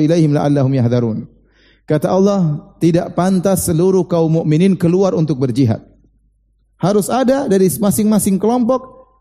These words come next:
segelintir orang yang pergi untuk menuntut ilmu, liyatafaqahu fid din. Tujuan, tujuannya apa? "Wa liyunziru qaumahum idza raja'u ilaihim." Dalam rangka untuk memperingatkan kaum mereka sudah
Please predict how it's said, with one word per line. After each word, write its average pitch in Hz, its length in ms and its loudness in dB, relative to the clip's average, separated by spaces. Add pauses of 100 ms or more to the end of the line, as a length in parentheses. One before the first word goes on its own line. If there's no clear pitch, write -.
(260)
segelintir 202 600 0
orang 240 400 0
yang 180 400 0 (160)
pergi 233 320 2
untuk 233 240 0
menuntut 202 320 2
ilmu, 135 640 0
liyatafaqahu 175 720 0
fid 127 160 -2
din. 117 220 -2 (1800)
Tujuan, 214 560 0
tujuannya 254 400 2
apa? 202 240 0 (500)
"Wa 156 160 0
liyunziru 220 560 2
qaumahum 190 560 2
idza 156 240 2
raja'u 143 320 0
ilaihim." 117 400 2
Dalam 160 240 0
rangka 175 240 0
untuk 170 320 -2
memperingatkan 160 800 -2 (240)
kaum 165 240 0
mereka 160 320 0
sudah 147 240 -2